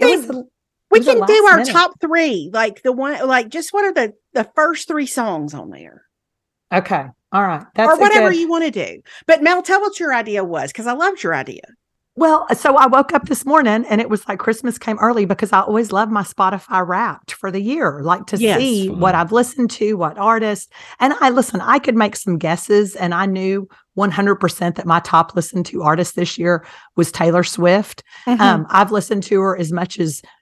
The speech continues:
Speaker 1: I'm in the top three percent of the population is the number of times I've listened to her, which I feel like is an accomplishment in and of itself.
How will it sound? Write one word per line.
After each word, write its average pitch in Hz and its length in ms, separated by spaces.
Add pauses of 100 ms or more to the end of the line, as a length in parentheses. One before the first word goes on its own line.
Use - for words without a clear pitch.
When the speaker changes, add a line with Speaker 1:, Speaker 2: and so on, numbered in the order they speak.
(120)
Speaker 1:
I'm 196 120
in 190 100
the 175 80
top - 280
three 180 260
percent 185 380
of 170 60
the 175 60
population 180 920
is 170 140
the 175 100
number 160 300
of 180 120
times 190 400
I've - 160
listened 180 360
to 262 100
her, 277 260 (760)
which 208 240
I 190 100
feel 196 240
like 208 220
is 190 100
an 185 80
accomplishment 185 600
in 185 80
and 180 100
of 160 100
itself. 170 440